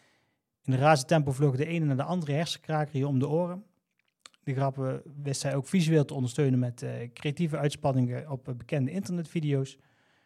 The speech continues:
Zijn keuze om, eh, als presentator van Niet het acht uur journaal de ton in te gaan, eh, was een goed vehikel om zijn stijl van tompraten kracht bij te zetten.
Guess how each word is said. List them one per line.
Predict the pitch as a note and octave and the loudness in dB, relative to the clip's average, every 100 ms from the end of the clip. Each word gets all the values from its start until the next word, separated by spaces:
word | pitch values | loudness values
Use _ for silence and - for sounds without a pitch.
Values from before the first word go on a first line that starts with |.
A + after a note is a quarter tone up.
| _ _ _ _ _ _ | _ _ _ _ _ _
Zijn | - C3+ | -8 2
keuze | E3+ D#3+ D3 | 6 8 6
om, | D3 C3+ C#3+ | 2 2 2
eh, | C#3 C3 - | 0 -2 -2
als | C#3 - | -4 -4
presentator | - C#3 B2+ F#3+ F3+ | 2 2 6 4 4
van | C3 B2+ B2+ _ | 0 0 -2 _
Niet | - G3 | 4 4
het | - | 4
acht | F3 E3 | -4 -2
uur | F#3 | 0
journaal | D3+ C3+ C3 | 0 2 2
de | A#2+ | 2
ton | A#2+ G#3+ | 0 0
in | G3 E3 | 0 0
te | D3+ | 2
gaan, | D3+ D3 D3+ | 4 4 2
eh, | C#3 C3 | 0 -2
was | B2+ B2+ | 0 0
een | B2+ A#2+ | 2 4
goed | E3+ | 2
vehikel | - C#3 C#3+ E3+ D3 | 2 4 4 2 0
om | D3+ C3 | 0 -2
zijn | B2+ B2+ B2 B2+ | -2 -6 -6 -8
stijl | - C#3 | -6 -6
van | B2 A#2+ | -4 -4
tompraten | C#3 A#2+ B2 - | -4 -2 -6 -8
kracht | - C3 | -4 -4
bij | - A2+ | 0 -2
te | A2+ | -2
zetten. | A#2 A#2 | -6 -6